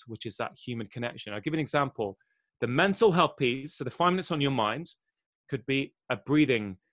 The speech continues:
uh, exercise. It could be journaling, simply writing down your worries and your anxieties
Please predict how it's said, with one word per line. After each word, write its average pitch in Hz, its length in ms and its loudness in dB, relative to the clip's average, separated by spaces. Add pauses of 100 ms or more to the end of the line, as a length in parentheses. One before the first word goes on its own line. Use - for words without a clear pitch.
(220)
uh, 98 220 -12 (220)
exercise. 98 520 -12
It - 120 -12
could 127 180 -4
be 139 140 0
journaling, 143 720 -2
simply 156 300 -4 (100)
writing 143 540 0
down 139 260 -2
your 117 160 -2
worries 131 340 2
and 113 80 -8
your 110 140 -4
anxieties 107 800 -4